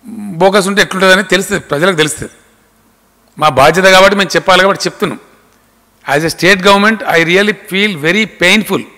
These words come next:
very painful. I really feel sorry. This should not have been the way.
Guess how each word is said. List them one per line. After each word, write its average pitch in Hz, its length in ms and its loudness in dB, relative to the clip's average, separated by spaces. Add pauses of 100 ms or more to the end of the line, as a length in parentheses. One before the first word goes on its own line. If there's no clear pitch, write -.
(500)
very 180 260 2
painful. 131 320 -4 (1300)
I 165 40 4
really 190 320 0
feel 185 180 -2 (140)
sorry. 180 240 4 (1300)
This 160 140 -6
should 151 200 -4
not 208 220 4
have 196 120 4
been 196 160 -2
the 156 120 -2
way. 170 140 0